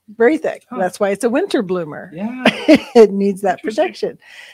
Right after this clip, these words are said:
Speaker 1: Just really pretty. Yeah, not a lot of smell, but just a real cool plant. Likes a shadier spot, uh, through most of the season. This time
Speaker 2: Yeah.
Speaker 1: of year, it could take full sun and be fine.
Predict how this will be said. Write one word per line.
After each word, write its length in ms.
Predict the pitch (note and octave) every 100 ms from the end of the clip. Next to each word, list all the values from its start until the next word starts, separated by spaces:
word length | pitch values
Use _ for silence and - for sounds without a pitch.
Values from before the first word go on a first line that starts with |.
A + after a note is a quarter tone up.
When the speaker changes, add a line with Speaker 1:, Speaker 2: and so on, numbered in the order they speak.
| _
Speaker 1:
Just 160 | D#4 E4
really 300 | A#3+ G#4+ A4
pretty. 440 | G#4+ A#3 A3+ A#3+
Yeah, 180 | B3 A3
not 240 | A3+ C4 E4+
a 20 |
lot 160 | F#4+
of 60 | F#4+
smell, 360 | - A3 G3+ B3
but 220 | A3+ -
just 180 | D#4 -
a 60 |
real 220 | F#3+ A#3 -
cool 300 | - F#4 F4+
plant. 440 | - D4+ D4+ C#4+
Likes 300 | B3+ G4 -
a 60 | G#4+
shadier 720 | - - C#4 A3 A#3 C4+ D4+
spot, 520 | - - G3+ G#3+ D4 - _ _ _ _ -
uh, 180 | G3+ G3 -
through 140 | C#4+
most 360 | C#4 B3 A3+ -
of 40 |
the 80 | G#3
season. 460 | G#3 F#3+ F#3 A3+ B3
This 140 | C4+
time 240 | - D4 A#3
Speaker 2:
Yeah. 60 |
Speaker 1:
of 40 | G#3
year, 220 | G3+ G3+
it 60 | G3
could 140 | G3
take 240 | G3+ F#3
full 180 | _ G3
sun 300 | F#3+ G3+ F3
and 120 | F#3+
be 140 | G3+ A#3+
fine. 480 | - D3 D#3+ G#3+